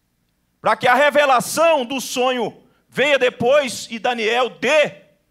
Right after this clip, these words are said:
a real interpretação do sonho, mostrando, portanto, como que os reinos humanos, eles têm o seu prazo de validade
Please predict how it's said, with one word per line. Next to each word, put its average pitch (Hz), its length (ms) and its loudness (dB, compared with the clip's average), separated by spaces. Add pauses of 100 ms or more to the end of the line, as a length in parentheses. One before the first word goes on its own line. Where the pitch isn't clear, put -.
(220)
a 208 120 0
real 269 500 4
interpretação 240 1000 -6
do 190 120 -16
sonho, 240 560 -8 (1120)
mostrando, 254 500 -2
portanto, 233 720 -6 (640)
como 339 380 0
que 277 120 -8
os 202 160 -8
reinos 233 800 -4
humanos, 226 840 -6 (880)
eles 214 240 -8
têm 247 220 -6
o 226 40 -8
seu 226 220 -6
prazo 233 500 0
de 220 100 -12
validade 214 840 -4